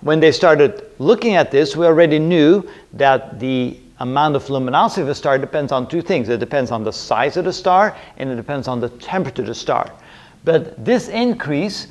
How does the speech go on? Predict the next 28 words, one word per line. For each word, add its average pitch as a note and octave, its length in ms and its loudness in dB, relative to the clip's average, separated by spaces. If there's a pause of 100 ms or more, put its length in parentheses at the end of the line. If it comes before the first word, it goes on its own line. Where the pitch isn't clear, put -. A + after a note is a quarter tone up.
(140)
from B2 320 -6
red D#3 480 2
to - 80 -12
orange D3 460 -4
to G#3 100 -8
yellow, D#3+ 540 4 (160)
notice C3 320 -4
that B2+ 160 0
it A#2+ 100 -4
goes B2+ 240 -6
from A2+ 160 -10
three D#3 240 -4
thousand C#3+ 460 0
to G#2 80 -12
four C3+ 200 -2
thousand C#3 420 0
to C#3 120 -6
six F3 400 -8
thousand D3+ 320 -2
degrees, B2+ 400 -6 (300)
uh, A2+ 300 -8 (160)
Kelvin E3+ 420 4
on C3+ 160 -2
the B2 60 -4
surface D3+ 340 0
of A#2 80 -10
the B2+ 80 -6
star. D#3 500 2